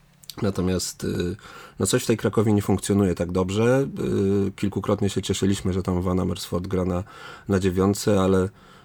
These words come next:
ale już słyszałem i czytałem opinię, że może lepiej, żeby on wrócił na dziesiątkę, bo,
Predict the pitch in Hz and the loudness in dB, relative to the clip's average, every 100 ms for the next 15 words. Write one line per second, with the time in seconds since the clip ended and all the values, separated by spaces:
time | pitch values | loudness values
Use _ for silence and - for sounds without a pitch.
0 | - _ _ - 98 98 98 - 107 - | -20 _ _ 0 4 4 2 -2 -4 2
1 | 95 87 92 - 95 95 90 87 85 98 | 2 4 0 0 -2 0 2 0 -2 -2
2 | 92 87 90 87 87 - 98 95 95 87 | -2 0 0 -2 -4 -6 -2 0 0 0
3 | 92 92 92 90 90 95 101 95 90 90 | 0 0 -2 -2 -2 -4 -2 0 0 -2
4 | 104 98 - 95 92 90 | 0 -2 0 -2 0 -2